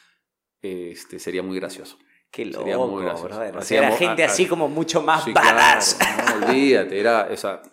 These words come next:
Speaker 1: a ver, hubo una generación que eran los, los rockstars del, del circuito, que era la generación de McEnroe, Bjorn Borg, Jimmy Connors, Dilas, y, y para
Speaker 2: Claro.
Speaker 1: nosotros, eh, para nosotros, para mi generación, ellos son todo.
Speaker 2: Claro.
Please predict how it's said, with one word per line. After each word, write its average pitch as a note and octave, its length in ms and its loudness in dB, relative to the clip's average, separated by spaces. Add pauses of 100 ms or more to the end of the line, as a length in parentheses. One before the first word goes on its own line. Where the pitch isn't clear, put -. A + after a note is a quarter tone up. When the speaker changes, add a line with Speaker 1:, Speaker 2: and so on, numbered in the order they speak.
(280)
Speaker 1:
a A2+ 80 -4
ver, A#2+ 200 2
hubo C#3 140 2
una D3 180 4
generación A#2+ 720 0
que B2+ 80 -4
eran A#2+ 240 -2
los, G2 340 -6
los F#2+ 240 -10
rockstars B2 680 0
del, F#2 320 -6
del F#2+ 160 -8
circuito, B2+ 460 -6
que G2+ 60 -6
era G2+ 80 -4
la G2+ 120 -6
generación F#2+ 400 -12
de G2+ 80 -10
McEnroe, G#2 720 -4
Bjorn F#2 280 -10
Borg, G#2+ 520 -2 (420)
Jimmy G2+ 300 -10
Connors, G#2 680 0
Dilas, G#2 540 -4
y, G2+ 200 -16
y G2 40 -16
para F2 220 -6
Speaker 2:
Claro. F2+ 80 -6
Speaker 1:
nosotros, A2+ 400 -2 (160)
eh, - 120 -10
para F2 240 -8
nosotros, G2 440 -2
para F#2 180 -2
mi A#2+ 160 -2
generación, A2 440 -8
ellos G#2 260 -6
son G#2+ 360 -14
todo. G#2 480 -2 (180)
Speaker 2:
Claro. C#2+ 280 -10